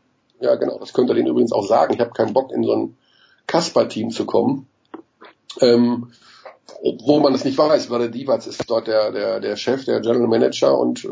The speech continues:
wie auch immer, also ist ja auch noch eine alte Verbindung vielleicht irgendwo zum europäischen Basketball, ähm,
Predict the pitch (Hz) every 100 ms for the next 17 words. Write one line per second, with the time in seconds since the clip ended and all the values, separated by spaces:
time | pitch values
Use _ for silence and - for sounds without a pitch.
0 | 53 58 - 62 67 65 - - - _
1 | - - 113 110 113 113 117 120 110 135
2 | 143 135 139 123 120 123 135 123 135 113
3 | 123 117 135 139 - 113 117 123 123 127
4 | 127 131 - - - - - - 123 127
5 | 120 127 120